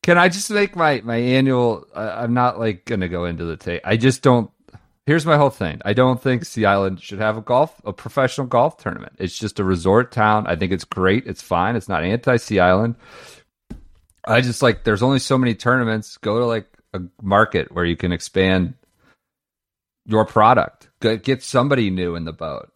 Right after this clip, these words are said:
I, I, everybody in the <laughs> Sea Island is probably a golfer, probably a P G A Tour fan. It's just a sleepy way to end.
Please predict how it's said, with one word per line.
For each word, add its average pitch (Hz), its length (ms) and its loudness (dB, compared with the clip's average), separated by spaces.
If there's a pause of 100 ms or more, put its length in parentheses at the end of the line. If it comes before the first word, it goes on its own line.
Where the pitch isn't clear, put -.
I, 110 100 -2
I, 113 40 0
everybody 147 680 0
in 135 120 0
the 127 140 0
<laughs> - 20 -2
Sea - 240 -6
Island 113 400 -2
is - 120 -14
probably 147 400 4
a 127 40 2
golfer, - 580 -4 (480)
probably 170 300 4
a 151 40 2
P 143 180 -2
G 123 180 -4
A 101 100 -2
Tour - 280 -12
fan. - 300 -20
It's 120 200 -6
just 175 200 -6
a 165 60 0
sleepy 123 440 -2
way 90 220 0
to 82 140 -2
end. 80 300 -4